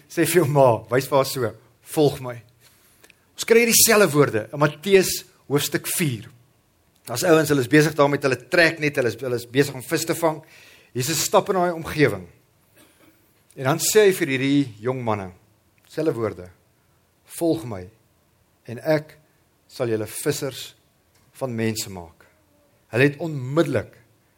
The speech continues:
hulle nette gelos en hom gevolg. Gemeente, wie van julle het al gewonder hoekom die disippels en ook in Matteus nege, hoekom het die ouens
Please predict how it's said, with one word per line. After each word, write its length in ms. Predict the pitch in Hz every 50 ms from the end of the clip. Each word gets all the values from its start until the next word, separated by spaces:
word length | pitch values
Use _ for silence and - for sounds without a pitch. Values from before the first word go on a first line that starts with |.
| _
hulle 160 | - 117 113 113
nette 280 | 117 127 127 - 147
gelos 520 | 143 139 127 123 127 123 120 - - - - _ _ _ _ _ _
en 80 | 147 135
hom 100 | 131 -
gevolg. 440 | - 139 - - 127 117 113 - - - - - _ -
Gemeente, 280 | 226 247 240 254 254 165
wie 100 | 233 254
van 140 | - 285 262
julle 100 | 254 247
het 80 | -
al 120 | - 220 -
gewonder 460 | 226 214 131 127 131 135 147 151 135 123
hoekom 240 | 123 123 - 196 196
die 140 | 196 196
disippels 580 | 180 185 - - - - 214 - 180 175 170 -
en 220 | - 185 196 190
ook 100 | 208 202
in 60 | - 214
Matteus 320 | 208 202 - 214 190 -
nege, 240 | 180 202 214 175 131
hoekom 240 | 139 - - 233 214
het 140 | 214 196 185
die 140 | 208 147 160
ouens 260 | 190 190 185 185 -